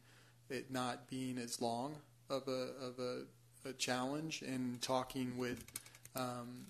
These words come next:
Virginia Valentine and those in the resort, um, industry, we're starting to, to see less vacancies, uh, within our rooms.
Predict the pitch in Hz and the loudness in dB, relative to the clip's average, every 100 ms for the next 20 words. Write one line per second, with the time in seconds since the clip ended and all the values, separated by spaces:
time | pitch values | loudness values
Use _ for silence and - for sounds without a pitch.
0 | - - - - - - - 139 131 123 | -16 -20 -20 -18 -4 -4 4 4 6 2
1 | 120 123 127 127 120 123 123 123 117 120 | 4 4 4 2 0 0 0 -2 -2 -2
2 | 120 123 117 110 120 120 120 - - - | -2 -2 -2 -2 0 0 0 -2 6 6
3 | - 120 117 120 120 120 - 123 117 117 | 6 -4 -4 -6 -2 0 0 0 0 2
4 | - 120 117 113 - 117 - - - - | 2 2 -2 -4 -4 -4 -4 -16 -20 -20
5 | - - 117 - 123 120 117 110 - - | -12 2 8 8 6 -2 0 0 0 0
6 | 110 - 123 - 135 143 143 - - - | -2 -2 4 4 4 0 0 -2 -8 -20
7 | - - 120 120 120 127 - 123 123 123 | -18 -8 -6 -4 -8 -10 -2 -2 0 -2
8 | 120 131 123 120 120 131 147 147 | -2 0 0 2 2 0 -2 -4